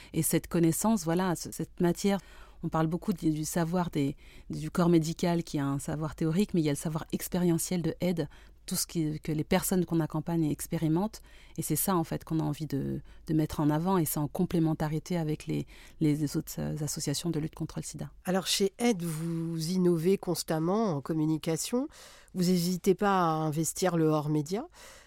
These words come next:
Speaker 2: J'ai eu l'honneur d'être invitée par toi, d'ailleurs, sur un de vos derniers événements hors-média qui s'appelle Faites l'amour chaud. D'ailleurs, tu vas nous raconter un petit peu, euh, ce que c'est exactement. Mais ce qui m'intéresse aussi, c'est de savoir, euh,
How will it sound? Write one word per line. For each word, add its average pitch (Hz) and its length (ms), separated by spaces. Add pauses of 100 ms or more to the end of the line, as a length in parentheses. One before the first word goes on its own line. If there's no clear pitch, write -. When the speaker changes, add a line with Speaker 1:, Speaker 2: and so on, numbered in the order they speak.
Speaker 2:
J'ai 165 160
eu 170 120
l'honneur 175 400
d'être 165 280
invitée 170 580
par - 220
toi, - 200
d'ailleurs, 160 520
sur 165 420 (440)
un 180 380
de 156 220
vos 160 260
derniers 175 460
événements 170 440
hors-média 160 580
qui - 160
s'appelle 147 340
Faites - 320
l'amour 160 320
chaud. - 240 (500)
D'ailleurs, 160 260
tu - 120
vas 156 100
nous 156 140
raconter 151 400
un 156 100
petit - 180
peu, - 140
euh, 160 280
ce - 100
que 160 100
c'est 170 240
exactement. 160 640 (520)
Mais 185 180
ce - 80
qui - 140
m'intéresse 208 480
aussi, 202 280
c'est 190 180
de - 40
savoir, 196 720
euh, 160 160